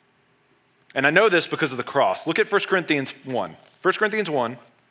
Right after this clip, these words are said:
Paul's writing to the church at Corinth, and he says in verse twenty-two, "For Jews demand signs and Greeks seek wisdom,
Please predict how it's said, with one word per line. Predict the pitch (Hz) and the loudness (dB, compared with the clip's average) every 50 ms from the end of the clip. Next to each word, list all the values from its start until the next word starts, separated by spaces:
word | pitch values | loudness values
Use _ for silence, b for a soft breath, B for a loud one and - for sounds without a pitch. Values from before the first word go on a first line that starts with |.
| _ _ _ _ _ _ _ _ _ _ _ _ _ _ B B B B B B B B B B B B - | _ _ _ _ _ _ _ _ _ _ _ _ _ _ B B B B B B B B B B B B 0
Paul's | - 160 190 180 165 | 2 4 4 6 6
writing | 170 170 170 185 185 170 | 6 8 8 6 4 2
to | - 151 | 0 0
the | 131 135 | 0 0
church | - - - 185 180 - 175 | 0 2 2 2 2 2 0
at | 165 - | -4 -6
Corinth, | - 160 156 139 135 143 143 - - - _ b b b b b b b b | -4 -2 0 0 0 0 -2 -8 -18 -20 _ b b b b b b b b
and | - 139 | -2 -2
he | 151 | -2
says | 139 - 196 208 208 175 | 0 4 4 4 4 4
in | 180 170 | 2 2
verse | 160 175 165 165 | 2 2 2 0
twenty-two, | - - 170 160 147 - - 156 147 | -2 -2 -2 -2 0 0 2 2 2
"For | 143 151 147 | 2 0 -2
Jews | 139 165 208 240 240 - | 0 0 0 0 0 0
demand | 196 180 175 165 165 160 | 2 4 4 2 2 2
signs | - - 185 175 180 180 185 180 147 | 2 4 4 6 6 6 4 2 0
and | 151 143 131 | -2 -2 0
Greeks | 131 170 202 185 - - | 0 -2 -2 -2 -4 -4
seek | - 170 170 160 - | -4 -4 -4 -2 0
wisdom, | 139 143 139 139 - 139 135 135 | 0 0 0 0 0 -2 -2 -4